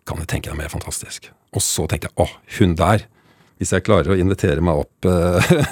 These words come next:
<laughs> på kjøkkenet hennes og få lov å smake den maten som hun lager», og så treffer jeg da bare et sånt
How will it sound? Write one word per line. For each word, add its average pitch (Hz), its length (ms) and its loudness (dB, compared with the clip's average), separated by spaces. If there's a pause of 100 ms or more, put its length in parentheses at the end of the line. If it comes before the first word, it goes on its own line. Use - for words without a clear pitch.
(200)
<laughs> 156 520 0
på 151 140 6
kjøkkenet 139 380 2
hennes 127 240 2 (580)
og 110 180 4
få 117 100 6
lov 107 200 4
å 107 60 -2
smake 107 680 2
den 104 500 -2
maten 82 380 -2
som 95 160 -8
hun 98 320 0
lager», 104 420 0
og 95 240 -6
så 95 120 -10
treffer - 300 -8
jeg 87 80 -6
da - 140 -12
bare - 220 -14
et - 80 -12
sånt - 140 -14